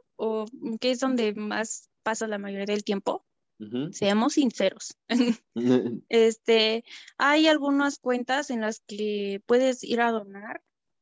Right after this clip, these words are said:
Speaker 1: para casas de apoyo a la comunidad.
Speaker 2: Ok.
Speaker 1: Este, donde, pues sí, casitas donde, mm, te puedes ir a quedar si es que no tienes a, bueno, si es que te corrieron de tu casa por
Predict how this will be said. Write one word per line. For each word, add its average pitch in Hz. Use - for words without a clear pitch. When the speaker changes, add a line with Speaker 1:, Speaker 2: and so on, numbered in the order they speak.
Speaker 1:
para 208
casas 233
de 196
apoyo 226
a 208
la 196
comunidad. 202
Speaker 2:
Ok. -
Speaker 1:
Este, 214
donde, 202
pues 269
sí, 320
casitas 269
donde, 214
mm, 220
te 233
puedes 233
ir 226
a 214
quedar 202
si 214
es 214
que 214
no 214
tienes 214
a, 190
bueno, 233
si 214
es 220
que 247
te -
corrieron 208
de 220
tu -
casa 202
por 202